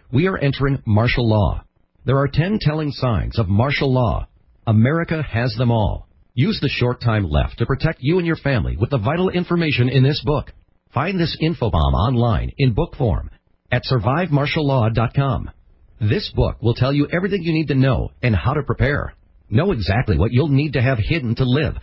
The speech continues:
and how to survive under severe martial law. The worst part of martial law is in the beginning stages. survive martial law dot com will show you how to act around controlling troops, where to store life-saving supplies, and what to look for.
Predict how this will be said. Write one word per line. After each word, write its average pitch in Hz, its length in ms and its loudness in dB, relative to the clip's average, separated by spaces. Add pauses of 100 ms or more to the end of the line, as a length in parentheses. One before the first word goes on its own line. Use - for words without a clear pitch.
(140)
and 120 100 2
how 123 140 2
to 170 100 0
survive 143 460 2
under 135 220 2
severe 127 480 0
martial 123 400 2
law. 127 320 0 (340)
The 113 60 0
worst 147 320 0
part 92 160 0
of - 80 -2
martial 98 340 2
law 73 300 0 (180)
is 135 160 2
in 147 120 0
the 139 40 2
beginning 135 420 0
stages. - 460 -2 (360)
survive 147 420 -2
martial 151 340 0
law 110 200 4
dot 104 240 2
com 67 340 0 (140)
will 123 120 0
show 151 220 -2
you 180 160 0
how 135 120 4
to 139 140 0
act 131 280 0
around 120 260 0
controlling 143 520 -2
troops, - 480 -4 (260)
where 123 180 4
to 147 100 0
store 143 280 0
life-saving 143 580 0
supplies, - 540 -2 (160)
and 139 180 2
what 170 120 0
to 196 60 -2
look 175 220 -2
for. 90 340 -2